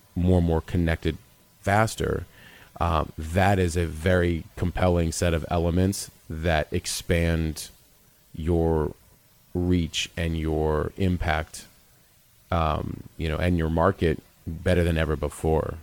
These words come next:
because those are the, those are the elements that people really gravitate towards the most. And sometimes they can't even describe it that way. They always go, "I don't know what it is about, about you or about your brand, but it's that, it's that." You know, there's something, and it's these type of elements, that the undertone of those things.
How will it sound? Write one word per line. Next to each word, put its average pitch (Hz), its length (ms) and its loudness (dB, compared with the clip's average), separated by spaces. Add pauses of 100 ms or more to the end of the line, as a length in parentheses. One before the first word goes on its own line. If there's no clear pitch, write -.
(520)
because 92 300 4
those 101 240 8
are 92 40 0
the, 90 140 4 (120)
those 104 240 8
are 95 40 4
the 85 60 4
elements 90 340 4
that 80 180 -4
people 85 280 0
really 82 240 0
gravitate 80 580 -2
towards 76 300 -4
the 78 80 -6
most. 80 460 -2
And 78 260 -4
sometimes 95 220 4
they 82 80 0
can't 87 140 0
even 82 160 2
describe 92 440 0
it 85 80 -2
that 78 140 -4
way. 80 100 -4
They 80 100 -2
always 82 200 0
go, 80 100 -2
"I 85 100 0
don't 113 140 0
know 131 60 -2
what 120 180 0
it 107 100 0
is 110 140 0
about, 92 340 0 (760)
about 95 360 -2
you 85 160 0
or 85 40 0
about 90 260 0
your 87 100 0
brand, 87 440 2
but 78 100 -4
it's - 180 -10
that, 90 260 2
it's 80 120 -6
that." - 320 -4
You 82 180 -4
know, 82 260 -2
there's 85 180 -4
something, 95 300 -2
and 82 100 -2
it's - 180 -10
these 107 300 2
type 98 160 0
of 92 120 -2
elements, 85 400 -2
that 78 240 -2
the - 160 -6
undertone 95 480 4
of 78 100 -2
those 78 260 -2
things. 85 420 -2